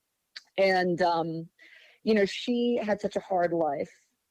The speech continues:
She had such a hard life, you know, and, uh, just her childhood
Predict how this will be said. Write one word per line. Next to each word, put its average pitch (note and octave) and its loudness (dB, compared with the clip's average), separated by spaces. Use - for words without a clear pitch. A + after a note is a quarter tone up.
She A3 -4
had G#3 4
such - -4
a F#3+ 0
hard E3+ 0
life, D3+ -2
you F3+ -6
know, E3+ 2
and, E3 -2
uh, - -2
just A3+ 0
her G3 0
childhood G#3 2